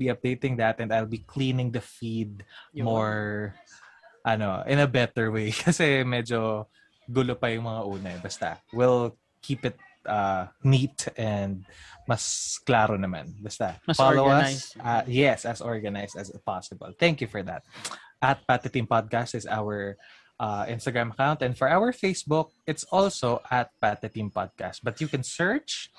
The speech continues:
Speaker 1: you can search our, um, title, our name on our Facebook page. It's Pata Team Podcast. Pata space team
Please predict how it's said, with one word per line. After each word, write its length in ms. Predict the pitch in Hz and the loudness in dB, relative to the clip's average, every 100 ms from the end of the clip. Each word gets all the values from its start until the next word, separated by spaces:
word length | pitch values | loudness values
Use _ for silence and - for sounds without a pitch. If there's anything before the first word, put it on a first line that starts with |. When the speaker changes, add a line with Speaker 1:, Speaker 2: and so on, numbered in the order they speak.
| - - - | -20 -14 -8
Speaker 1:
you 80 | |
can 160 | 131 139 | 0 0
search 380 | 127 156 165 - | 2 2 2 0
our, 600 | 113 113 107 104 98 98 101 _ - 214 _ | 0 0 0 0 -2 -4 -6 _ -20 -20 _
um, 800 | 123 107 104 98 95 92 92 90 - _ _ _ _ - | 0 2 2 0 -2 -2 -4 -6 -12 _ _ _ _ 2
title, 400 | 254 330 - 95 | 2 2 -2 0
our 320 | 113 151 170 | 2 2 2
name 240 | 180 156 104 | 2 0 -2
on 320 | 117 120 127 - | -4 -6 -6 0
our 240 | 131 131 | 2 2
Facebook 400 | 151 143 - - | 0 -2 -4 -8
page. 320 | 104 101 98 - | -6 -6 -8 -8
It's 320 | 113 - - | -8 -8 -6
Pata 240 | - 202 - | 0 0 0
Team 240 | 117 104 | -4 0
Podcast. 480 | 92 - - - _ | -2 -2 -12 -16 _
Pata 480 | 110 113 - 147 170 | -4 -2 0 0 0
space 480 | - 107 104 - | -4 -4 -4 -6
team 320 | - 113 135 | -8 -4 -2